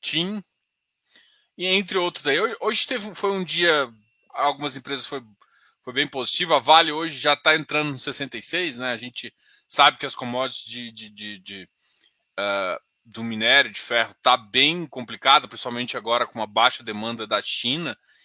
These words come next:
Isso deve continuar por um, por um tempo. A gente já espera que isso consiga. Então, normalmente, essas empresas ligadas a essa commodity estão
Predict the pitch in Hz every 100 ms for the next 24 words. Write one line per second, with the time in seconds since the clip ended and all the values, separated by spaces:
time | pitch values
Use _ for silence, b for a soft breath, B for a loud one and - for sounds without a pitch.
0 | b 110 131 - 104 113 127 143 127 113
1 | - 113 104 110 - 107 104 92 85 _
2 | _ - 107 101 113 131 135 92 107 -
3 | 101 b b b - 117 117 156 - 127
4 | 123 120 113 - - 113 - 139 165 165
5 | 175 180 b b - 143 170 160 160 -
6 | - 147 151 143 139 139 131 135 113 117
7 | 120 117 117 113 - 117 107 110 123 -
8 | _ b b b 117 - - 131